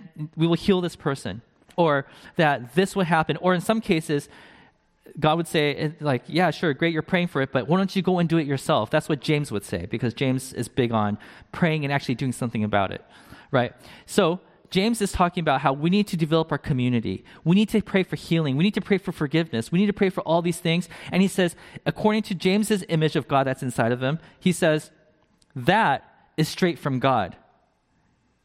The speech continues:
And so we should be praying for people to be healed. We should be praying for people to be forgiven. We should be praying for the community to be well. But the fact is, we still have one foot on earth in this broken world.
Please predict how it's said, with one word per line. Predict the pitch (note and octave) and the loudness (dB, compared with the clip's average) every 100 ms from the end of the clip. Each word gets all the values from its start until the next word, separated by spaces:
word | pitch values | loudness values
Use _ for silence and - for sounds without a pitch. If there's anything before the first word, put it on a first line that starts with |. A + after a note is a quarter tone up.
| _ _ - | _ _ -2
And | E3 | -2
so | - G3 | 2 2
we | F3 | 2
should | G3 F#3 | -2 0
be | |
praying | F#3+ - A3 G3 D3 - | -2 2 2 2 -2 -6
for | - | -2
people | D#3+ D#3+ D#3+ | 0 0 0
to | D3 D3 | -4 -4
be | |
healed. | C3+ C#3 G#2+ G#2 - | -2 0 0 -2 -2
We | F#3+ | -2
should | - | 0
be | G3 | -2
praying | - A3 G#3+ | 0 0 0
for | F3 | -4
people | - D#3 D3+ | -2 -2 -2
to | - | -2
be | |
forgiven. | C3 C3+ C3+ B2+ B2 | -4 -2 0 0 0
We | |
should | E3+ G3+ | 0 -2
be | G#3+ | -4
praying | - A#3+ F3+ - - | 0 0 0 -6 -4
for | D#3+ | -2
the | D3+ | 0
community | - D#3 C#3+ C3+ | 0 0 -2 -2
to | C3 | -2
be | C3 | 0
well. | A2+ F#2 G2+ - _ _ _ _ - - - _ C3 - _ | 2 0 -4 -14 _ _ _ _ -20 -20 -20 _ -20 -20 _
But | D#3+ D#3 | -4 -4
the | |
fact | - G3 F#3+ - | -2 0 0 0
is, | E3+ D#3+ D#3+ - - - - | 0 0 0 -10 -20 -20 -4
we | D3+ | -4
still | - F3 | 0 0
have | E3+ D#3+ - | 2 0 0
one | D3+ | -6
foot | - C#3+ C3+ - _ _ - | -4 -2 -2 -4 _ _ -4
on | A#2 G#2+ | -4 -2
earth | G2+ - _ _ _ _ _ _ _ _ _ _ _ - _ | -10 -10 _ _ _ _ _ _ _ _ _ _ _ -20 _
in | D#3 D3 | -2 0
this | D3 - | 0 0
broken | B2 A2 A2 | -4 -2 -2
world. | G#2+ F2+ - | -4 -4 -6